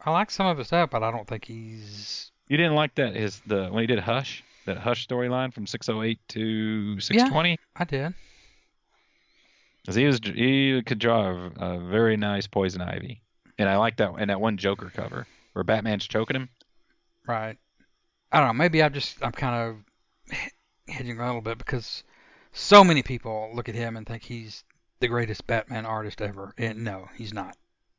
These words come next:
Speaker 1: Nope, not even close. Maybe it's just me being a get off my lawn kind of thing. He's a good artist, a great artist, really. I just, he's just not one that appeals to me all that much.
Speaker 2: Yeah, and it does seem Terry Moore has something against Batman.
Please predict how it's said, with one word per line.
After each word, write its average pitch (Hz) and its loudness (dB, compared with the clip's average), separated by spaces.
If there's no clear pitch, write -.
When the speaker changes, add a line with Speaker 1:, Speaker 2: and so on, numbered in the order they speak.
Speaker 1:
Nope, 123 -4
not 120 -8
even 117 -4
close. 113 -4
Maybe 107 -6
it's - -10
just 113 -10
me 107 -8
being 107 -4
a 98 -10
get 120 0
off 110 -2
my 110 0
lawn 107 -8
kind 107 -8
of 101 -10
thing. 104 -14
He's 277 -2
a - -6
good 294 2
artist, 196 2
a 156 0
great 139 0
artist, 107 -6
really. 127 -4
I 113 -8
just, 113 -14
he's 110 -12
just 107 -12
not 113 -8
one 110 -8
that 110 -10
appeals 127 -6
to 110 -14
me 104 -14
all 107 -10
that 104 -14
much. 107 -16
Speaker 2:
Yeah, 110 2
and 117 0
it 135 4
does 277 2
seem 151 0
Terry 147 0
Moore 113 0
has 101 -2
something - -8
against 101 -8
Batman. 82 -6